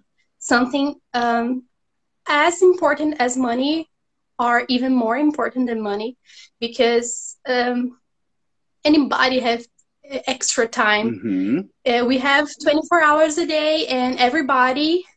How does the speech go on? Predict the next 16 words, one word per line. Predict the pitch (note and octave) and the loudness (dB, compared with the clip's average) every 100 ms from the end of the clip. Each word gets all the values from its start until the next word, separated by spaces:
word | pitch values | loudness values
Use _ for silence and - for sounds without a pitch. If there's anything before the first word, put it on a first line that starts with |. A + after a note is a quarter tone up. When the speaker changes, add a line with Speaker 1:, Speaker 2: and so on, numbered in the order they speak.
| _ D4 | _ -8
Speaker 1:
is | C4+ B3 B3+ A#3+ A#3+ | 0 0 2 -2 0
the | B3 | 0
same. | B3 A#3 A#3+ C#4 | 2 2 2 2
Doesn't | A3 A3+ B3+ B3 - - - | 0 -2 -2 -6 -8 -20 -4
matter | A#3+ B3 | -2 0
how | B3 B3 | 0 0
much | B3 B3 | 0 -2
money | B3+ A#3 C#4 | -2 -2 -4
you | |
have, | C#4+ A3+ A3+ | -4 -2 0
you | B3+ | 0
have | A#3+ G#3+ | -4 -4
twenty-four | - A3 - B3+ | -8 -8 -6 -4
hours | G#3+ G#3+ G#3+ | -4 -4 -8
a | G3+ | -8
day. | - | -10